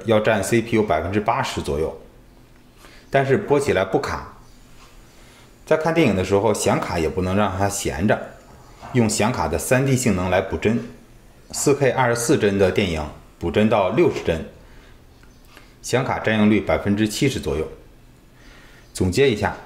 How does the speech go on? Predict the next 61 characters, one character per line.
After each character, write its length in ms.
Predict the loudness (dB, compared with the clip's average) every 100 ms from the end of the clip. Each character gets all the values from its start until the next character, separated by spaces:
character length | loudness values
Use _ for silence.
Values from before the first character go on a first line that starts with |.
| -20 -6
用 320 | 0 2 4
这 100 | 2
块 420 | 0 0 0 -2 -2
R 260 | 0 0 0
九 320 | 0 0 2
三 240 | 0 0
七 160 | 0 0
零 260 | 2 0 -4 -6
播 160 | -2 0
放 380 | 2 0 -2
四 240 | -4 0 0
K 300 | 2 0 0
H 260 | -4 0 2
二 120 | 2
六 120 | 2
五 280 | 2 0 -4
蓝 280 | -2 0 2
光 380 | 2 2 2 2
原 180 | 2 2
码 200 | 0 0
率 180 | 0 0
的 180 | 0
视 160 | 0 -2
频 320 | -2 -4 -6 -12 -20 -20 -20 -14
，C 240 | -4 -2
P 140 | 0 4
U 280 | 4 4 0
用 200 | 0 2
来 140 | 2 0
软 280 | 0 2 0
解 220 | -2 -6 -12 -20 -20 -16
，G 200 | -2 -2
P 160 | 2 4
U 240 | 4 2 -4
显 260 | -4 -2 -2
卡 280 | -2 -6 -2
用 140 | 0
来 100 | 0
补 160 | 0 -2
帧， 240 | -2 -2 -4 -12 -20 -6
这 160 | -2 0
个 140 | 0
方 160 | 0 0
案 160 | -2
是 80 | -4
可 180 | -6 -6
行 220 | -6 -2
的。 240 | -4 -4 -14 -20 -20 -20 -20 -20 -20 -6
播 120 | -2
放 120 | 0 2
电 160 | 2
影 80 | 2
的 120 | -2
时 100 | 0
候 380 | 2 2 0 -4
，C 240 | -2 -2
P 100 | 2
U 100 | 4
的 80 | 4
风 240 | 2 0 2
扇、 380 | 2 0 -4